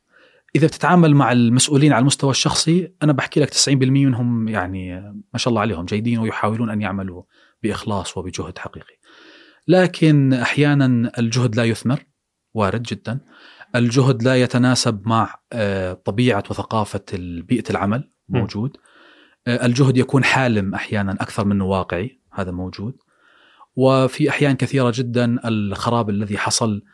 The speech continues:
Speaker 1: في مؤسسة معينة، آه، لا يمكن إصلاحه بجهد شخص واحد.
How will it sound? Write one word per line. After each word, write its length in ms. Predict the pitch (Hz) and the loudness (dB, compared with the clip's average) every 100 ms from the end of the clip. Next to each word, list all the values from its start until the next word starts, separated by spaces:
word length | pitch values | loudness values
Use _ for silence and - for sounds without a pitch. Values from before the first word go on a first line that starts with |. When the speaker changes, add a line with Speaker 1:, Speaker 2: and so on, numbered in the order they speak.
| _ _ | _ _
Speaker 1:
في 140 | - | -2
مؤسسة 400 | 110 120 - - | -2 0 -2 -2
معينة، 560 | 107 98 113 110 110 110 _ _ _ - | -2 -2 -2 -2 -4 -6 _ _ _ -8
آه، 240 | 101 95 92 101 95 95 | -6 -4 -6 -6 -8 -4
لا 140 | 110 | -2
يمكن 320 | 110 110 104 98 | -2 -2 -4 -6
إصلاحه 460 | - 110 98 - | -4 -4 -6 -8
بجهد 400 | - 92 98 85 | -10 -8 -8 -8
شخص 280 | - 87 - | -10 -10 -12
واحد. 240 | - - | -14 -16